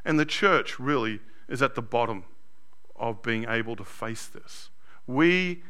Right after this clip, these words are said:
as God's people, are not doing <laughs> very well in being able to reach to society on this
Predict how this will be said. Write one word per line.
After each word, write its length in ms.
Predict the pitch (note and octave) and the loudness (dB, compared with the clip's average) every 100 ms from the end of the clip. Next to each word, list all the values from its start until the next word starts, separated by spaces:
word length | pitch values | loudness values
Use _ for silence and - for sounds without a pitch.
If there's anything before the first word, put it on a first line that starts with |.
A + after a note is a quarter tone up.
| - - | -6 2
as 180 | C3+ | 2
God's 300 | - C#3 B2 | 4 4 4
people, 480 | - C#3 B2+ A2 G2+ - - - | 2 0 0 -2 -4 -6 -8 0
are 100 | B2+ | 2
not 260 | C3+ D3 - | 4 2 2
doing 480 | B2+ A#2+ A#2 B2 A#2 | 0 0 0 -2 -4
<laughs> 100 | - | 0
very 280 | E3+ E3+ C3+ | 8 8 8
well 400 | B2 A#2+ A2 G#2 - - | 6 6 4 0 -6 0
in 140 | D3 | 0
being 220 | C3+ C3+ C3 | 2 2 2
able 160 | B2+ | 2
to 80 | A#2+ | 0
reach 520 | A2+ A2 C#3 D3 - | 0 0 0 0 -6
to 80 | - | -6
society 540 | A#2+ A#2+ - G#2+ A2 G#2 | -6 -6 -2 0 0 -2
on 200 | G#2 A2 | -4 -6
this 280 | A2 - | -6 -8